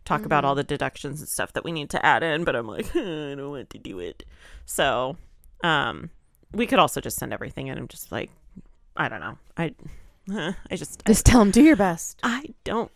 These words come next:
Speaker 1: like taxes.
Speaker 2: The other thing you have to remember, too, is, like, I know every dollar counts, but, um, it's hilarious how much my miscellaneous income, like,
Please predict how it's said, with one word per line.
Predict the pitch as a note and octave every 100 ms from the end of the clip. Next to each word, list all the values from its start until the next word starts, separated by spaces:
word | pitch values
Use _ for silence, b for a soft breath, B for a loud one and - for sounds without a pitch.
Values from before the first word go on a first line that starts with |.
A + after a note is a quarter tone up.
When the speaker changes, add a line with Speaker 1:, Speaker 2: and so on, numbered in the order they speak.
| -
Speaker 1:
like | F3 - -
taxes. | - - - - - - -
Speaker 2:
The | -
other | B4+ D5+
thing | B4+ G4+
you |
have | D#4 C#4
to | B3+
remember, | G3+ F3+ F3
too, | - F3+ E3+ F3 F3 F3+
is, | E3+ E3 -
like, | D#3+ D#3+ -
I | F#3+
know | F3+ E3+ E3+
every | E3 E3 E3+
dollar | D#3+ D#3 D#3+ E3
counts, | - E3 D#3+ F#3+ A3+ -
but, | - F3+ E3 D#3+ - b b b b -
um, | F3 E3 D3+ C#3+ - D#3+ - _ _ -
it's | A3 -
hilarious | G3+ G3 F#3 E3 F#3 G3 -
how | F#3+
much | F3+ D#3 -
my | F#3
miscellaneous | E3+ D#3+ E3+ D#3+ D#3 E3
income, | - D#3+ F3 E3 D#3+ _ _ G3 D#3 -
like, | F3+ D#3+ -